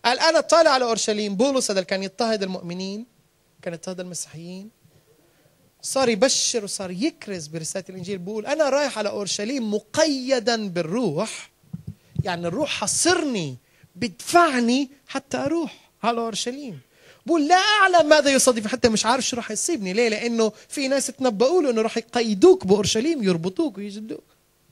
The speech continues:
شو بقول؟ "أنا ذاهب إلى أورشليم، لا أعلم ماذا يصادفني هناك، غير أن الروح يشهد في كل مدينة قائلا أن وثقا وشدائد تنتظرني".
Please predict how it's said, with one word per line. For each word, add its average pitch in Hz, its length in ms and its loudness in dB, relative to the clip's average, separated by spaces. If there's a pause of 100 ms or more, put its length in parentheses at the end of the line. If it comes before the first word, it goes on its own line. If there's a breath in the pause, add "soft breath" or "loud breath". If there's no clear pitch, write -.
(460)
شو 392 180 6
بقول؟ 320 420 6 (500 soft breath)
"أنا 349 220 6
ذاهب 392 480 4
إلى 277 140 6
أورشليم، 285 680 4 (220 loud breath)
لا 294 120 4
أعلم 349 560 4
ماذا 285 240 4
يصادفني 262 500 0
هناك، 277 260 2
غير 302 360 2
أن 285 120 4
الروح 262 360 2
يشهد 320 480 2
في 294 160 0
كل 370 320 2
مدينة 294 380 4
قائلا 339 720 2 (300 loud breath)
أن 311 180 4
وثقا 339 840 4 (200 loud breath)
وشدائد 294 840 6
تنتظرني". 311 1120 4